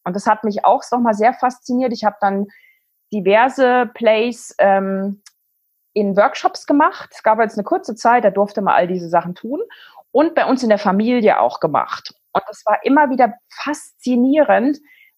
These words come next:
wie fokussiert, wie präsent die Leute dann, ähm, in diesem, in diesem, in dieser Zeit sind und wie sie sich wirklich trauen, Antworten rauszugeben, die sie sonst nicht rausgegeben hätten.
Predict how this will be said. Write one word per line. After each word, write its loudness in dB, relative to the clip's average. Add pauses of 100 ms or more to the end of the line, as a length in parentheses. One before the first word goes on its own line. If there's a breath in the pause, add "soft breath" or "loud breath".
(120)
wie 0
fokussiert, -2
wie -2
präsent 0
die 0
Leute 4
dann, 0 (100)
ähm, 2 (200)
in 0
diesem, -2
in -2
diesem, -4 (300)
in -8
dieser 0
Zeit 0
sind 0 (400 loud breath)
und 0
wie 2
sie -2
sich -6
wirklich -2
trauen, 2
Antworten 0
rauszugeben, 0 (300)
die -2
sie -2
sonst -2
nicht -4
rausgegeben -2
hätten. -4